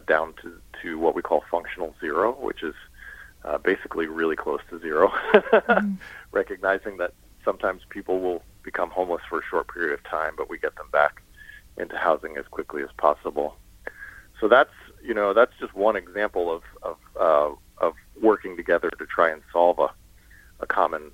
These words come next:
Speaker 1: um, problem that homelessness, um, is in fact,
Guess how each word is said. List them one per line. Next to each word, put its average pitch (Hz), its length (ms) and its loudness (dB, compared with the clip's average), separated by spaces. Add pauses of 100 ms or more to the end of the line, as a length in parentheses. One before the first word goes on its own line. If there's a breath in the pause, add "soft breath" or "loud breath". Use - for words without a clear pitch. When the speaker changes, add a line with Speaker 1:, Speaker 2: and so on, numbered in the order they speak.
Speaker 1:
um, 73 400 -2
problem 82 480 4
that 80 120 -2
homelessness, 85 580 -8 (240)
um, 76 360 -2 (260)
is 104 160 -2
in 90 100 -10
fact, - 360 2